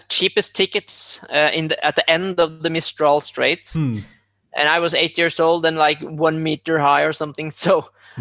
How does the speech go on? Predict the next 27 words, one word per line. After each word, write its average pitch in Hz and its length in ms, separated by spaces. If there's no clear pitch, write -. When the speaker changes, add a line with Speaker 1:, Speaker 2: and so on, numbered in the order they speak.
Speaker 1:
when 156 140
I, 160 240
Speaker 2:
<laughs> 151 300
Speaker 1:
I, - 120
I 277 40
came 220 300
there, 175 140
I 180 100
couldn't 190 320
see 170 400
one 170 420
thing. 151 220
I, 170 360
I, 170 80
I 180 40
didn't 175 460
see 170 340
the 165 140
track. - 420
I 170 80
didn't 160 300
see 165 180
the 160 120
cars. 151 360
I 151 100
didn't 156 240
see 156 220